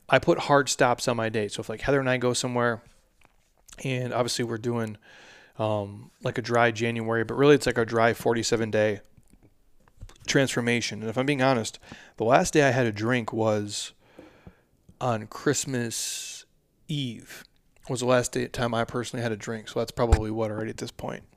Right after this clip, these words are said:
ten, twelve days ago or something. So it'll end up being probably, for me, sixty, seventy, eighty days of, of no booze, which for me is not hard to do.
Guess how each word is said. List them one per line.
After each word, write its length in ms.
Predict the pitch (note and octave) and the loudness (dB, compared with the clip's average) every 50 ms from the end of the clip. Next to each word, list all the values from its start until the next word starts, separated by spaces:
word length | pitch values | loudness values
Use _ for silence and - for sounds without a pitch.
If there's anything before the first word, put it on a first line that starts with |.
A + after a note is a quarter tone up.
| _ _ _ _ _ _ _ _ _ _ _ _ | _ _ _ _ _ _ _ _ _ _ _ _
ten, 340 | - B2+ A#2 A#2 B2 B2 A2+ | 0 2 4 4 4 2 -2
twelve 300 | - - A#2 A#2+ A#2+ B2 | 2 4 4 4 6 6
days 200 | C3 B2+ B2 B2+ | 4 4 4 2
ago 140 | C3 C3+ | 2 2
or 120 | C3 C3 C3 | 2 2 2
something. 340 | - C#3+ C3+ - D3 D3 - - - - - - - | -2 -4 -4 -4 -6 -8 -8 -14 -20 -20 -20 -12 -2
So 160 | - - E3+ | 4 6 6
it'll 100 | F3+ F3+ | 8 8
end 100 | F3+ F3 | 6 4
up 80 | D#3+ | 4
being 200 | - D3 C#3+ C3+ | 2 0 -2 -2
probably, 420 | A#2+ - B2+ B2+ B2 A#2+ A#2 A#2+ A#2 | 2 4 4 6 6 4 4 2 0
for 160 | A2 - - | -2 -4 -8
me, 380 | A#2 A#2 B2 B2 B2 A#2+ A2+ G2+ - _ - - - _ _ _ | -8 -6 -4 -4 -4 -4 -6 -8 -12 _ -20 -20 -20 _ _ _
sixty, 400 | - - - - C#3 - - B2 | -6 -2 0 0 0 -2 -4 -6
seventy, 420 | G#2+ - - A#2+ A2 A2+ A#2 A#2+ | 0 2 4 4 4 2 0 0
eighty 220 | A#2 A#2 A#2+ A#2 A2+ | 0 -2 -2 -2 -2
days 320 | A#2 A2+ A2 A2 G#2+ G#2+ - | 0 0 0 0 -2 -4 -8
of, 200 | G#2 G2 - - | -10 -12 -10 -8
of 140 | - A#2+ A2 | -6 -6 -4
no 140 | A2+ A2 G#2+ | -4 -4 -4
booze, 320 | G#2+ A#2+ A2 G#2+ - - - | -4 -6 -10 -10 -8 -6 -6
which 100 | - - | -4 -4
for 100 | - C#3 | -4 -2
me 160 | C#3 C#3+ C#3 | -2 0 0
is 120 | B2+ A2+ G#2 | 0 -2 -2
not 280 | A2+ A2 G#2+ A2 - _ _ _ _ _ _ _ _ - - - _ _ _ _ _ _ _ - - | -2 -4 -4 -4 -6 _ _ _ _ _ _ _ _ -20 -20 -20 _ _ _ _ _ _ _ -8 2
hard 200 | A#2+ C3 B2+ A2 | 4 6 6 6
to 60 | G#2+ | 2
do. 240 | G#2 A2 G#2 F#2+ | -2 -6 -8 -10